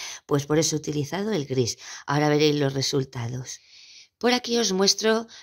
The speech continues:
los rotuladores a base de alcohol. Por aquí tengo los Copic y por aquí, eh,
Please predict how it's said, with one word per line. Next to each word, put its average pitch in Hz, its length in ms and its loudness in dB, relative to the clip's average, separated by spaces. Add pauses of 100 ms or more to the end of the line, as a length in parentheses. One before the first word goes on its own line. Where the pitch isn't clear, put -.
los 170 440 4
rotuladores 160 640 2
a 156 60 -4
base 147 320 0
de 120 100 -4
alcohol. 220 440 -2
Por 190 160 -4
aquí 160 180 -6
tengo 151 220 -2
los 135 260 2
Copic 240 540 -4 (320)
y 226 180 0
por 202 260 0
aquí, 190 440 2 (340)
eh, 156 640 4